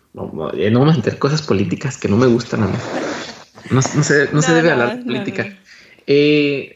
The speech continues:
Speaker 1: siento yo que la, las partes de arriba no quieren que los demás tengamos acceso al conocimiento y s-, necesitan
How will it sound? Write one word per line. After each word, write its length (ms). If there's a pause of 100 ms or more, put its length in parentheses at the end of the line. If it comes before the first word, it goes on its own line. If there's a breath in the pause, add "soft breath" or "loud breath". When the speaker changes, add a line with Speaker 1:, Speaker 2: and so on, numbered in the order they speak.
(680)
Speaker 1:
siento 340
yo 160
que 80
la, 260
las 160
partes 320
de 100
arriba 480
no 220
quieren 380
que 140
los 240
demás 580
tengamos 400
acceso 380
al 80
conocimiento 720
y 220
s-, 680 (440)
necesitan 840